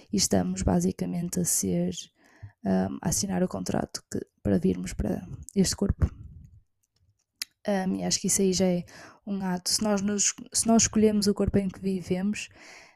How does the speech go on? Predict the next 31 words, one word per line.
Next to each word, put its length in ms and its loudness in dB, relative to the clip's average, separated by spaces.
um, 360 -4
e 100 2
a 20 4
vida 300 0
que, 180 -6
que, 360 2
em 120 -6
que 120 -12
vivemos, 540 -2
então 220 -2
é 60 0
porque 340 -6
a 80 -4
nossa 380 -4
alma, 580 -4
a 40 -6
nossa 280 0
higher 540 -2
self, 480 -2
sabia 480 0
que 360 0
de 80 -10
tantas 640 4
personagens, 600 0
podia, 340 -4
personagens, 640 0
pessoas, 560 2
whatever, 400 -2
podia 260 -2
ter 100 -4
escolhido, 440 -2